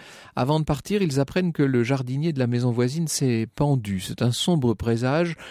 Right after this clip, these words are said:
que Lotte va s'efforcer de cacher à son mari. Zweig paraît comme rasséréné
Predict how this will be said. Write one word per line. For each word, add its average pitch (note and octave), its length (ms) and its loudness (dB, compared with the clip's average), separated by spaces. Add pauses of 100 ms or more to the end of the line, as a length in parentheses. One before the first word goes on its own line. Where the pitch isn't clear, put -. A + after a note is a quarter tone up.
(160)
que - 80 2
Lotte D3 320 0
va D#3+ 320 2
s'efforcer D3+ 560 -2
de C3 100 0
cacher D3 520 0 (120)
à A2+ 100 -4
son A2 200 -2
mari. F#2 420 -4 (560)
Zweig F3+ 520 0 (120)
paraît E3+ 360 -2
comme D#3 320 0
rasséréné D3 880 0